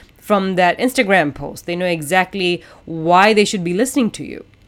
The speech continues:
So share what you know. Don't try to share things that you're not an expert in, or try and share things that you've just heard from other people and you're not in the field of, or you have no knowledge of, because people can tell.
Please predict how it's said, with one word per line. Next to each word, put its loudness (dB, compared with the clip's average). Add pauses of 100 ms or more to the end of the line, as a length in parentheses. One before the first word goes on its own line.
(760)
So -2
share 0
what 2
you 0
know. -2
Don't 2
try 4
to 0
share 4
things 2
that -2
you're -2
not 2
an -6
expert -6
in, 0
or -6
try -4
and -2
share 0
things -4
that -6
you've -8
just -2
heard -2
from -4
other -2
people -2
and -2
you're -4
not 0 (300)
in 2
the 4
field 2
of, 0
or 0
you 4
have 4
no 2
knowledge 0
of, -4
because -2
people 4
can 2
tell. 2